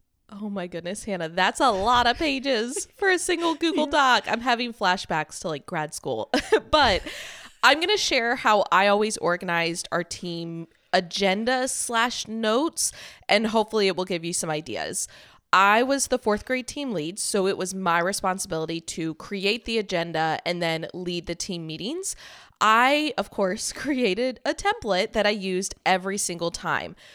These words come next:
Speaker 1: So within the Google Doc, I had a section for upcoming dates. We could put any questions we had for admin. We could put curriculum updates. We had a spot for a data discussion, which we didn't do every time, but if we needed to, we could.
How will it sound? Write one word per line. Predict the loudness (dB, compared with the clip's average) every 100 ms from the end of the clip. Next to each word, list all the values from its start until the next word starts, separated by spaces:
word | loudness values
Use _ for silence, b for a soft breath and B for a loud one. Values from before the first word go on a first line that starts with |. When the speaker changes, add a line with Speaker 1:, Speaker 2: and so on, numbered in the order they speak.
| B
Speaker 1:
So | 0 4 6
within | 4 0 0
the | -2
Google | -2 -2 -2
Doc, | 2 4 2 0
I | -2
had | 0 -2
a | -2
section | -2 -2 -4 -6
for | -4 -2 0 0 0
upcoming | -4 -4 -6 -8 -8
dates. | -2 -2 -2 -4 -6 -6 B B
We | -4 -2
could | -2
put | 0 0
any | 0 -2
questions | -4 -2 -2 -4 -6 -4
we | -4
had | -2 -2
for | -2 0
admin. | 2 2 0 -4 -4 -6
We | -6
could | -6 -8
put | -6 -4 -6
curriculum | -6 -6 -2 -2 -2 -2
updates. | -2 -2 -4 -4 -4 -8 B B B
We | -2
had | 2 2
a | 0
spot | 0 2 2
for | 0 0 0 0
a | 0 -2 -4 -2
data | 0 0
discussion, | 0 -2 0 -2 -2 -4 -2
which | -4
we | -4
didn't | -2 0 -2
do | -2 -2 0
every | -2 -2
time, | -6 -6 -6
but | -4
if | -6 -6
we | -8
needed | -6 -8 -8
to, | -8
we | -10
could. | -10 -2 2 2 0